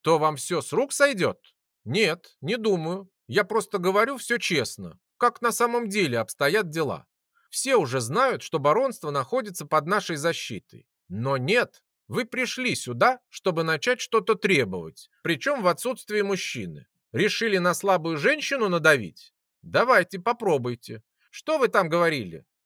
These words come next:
Подумываете объявить войну? К ней мы всегда готовы и только узнаем о приготовлении, как тут же начнём стягивать все силы к замку, а потом пойдём вам навстречу. Сколько воинов вы можете собрать?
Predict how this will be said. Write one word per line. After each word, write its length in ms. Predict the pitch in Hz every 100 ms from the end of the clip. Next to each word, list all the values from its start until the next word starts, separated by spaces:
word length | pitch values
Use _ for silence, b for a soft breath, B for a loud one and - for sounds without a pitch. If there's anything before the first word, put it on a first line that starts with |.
| _
Подумываете 800 | 139 151 202 190 170 170 - 175
объявить 440 | 156 170 170 160
войну? 500 | 147 156 160 214 285 _ _ _ _ _ _
К 100 | 156
ней 180 | 220 302
мы 140 | 277
всегда 460 | 240 294 262 202 135
готовы 600 | 127 131 269 269 127 - -
и 100 | 214
только 320 | 190 254 247
узнаем 640 | 220 233 233 233 190 127 117
о 80 | 151
приготовлении, 960 | 151 151 156 165 160 247 277 170 92 -
как 220 | - 233
тут 280 | - 302 262
же 140 | 139 143
начнём 440 | 151 - 269 277
стягивать 540 | - 240 240 208 190
все 240 | - 214 180
силы 300 | - 247 220
к 60 |
замку, 560 | 160 143 110 87 78 - b b 156
а 60 |
потом 400 | 151 180 294 285
пойдём 440 | 220 202 190 254 185
вам 220 | 214 196
навстречу. 720 | 196 - 147 107 - 80 - _ _ _
Сколько 560 | - - 277 277 226 180
воинов 500 | 226 277 196 147 -
вы 200 | 147 233
можете 440 | 226 196 156 156
собрать? 580 | 143 190 156 87 -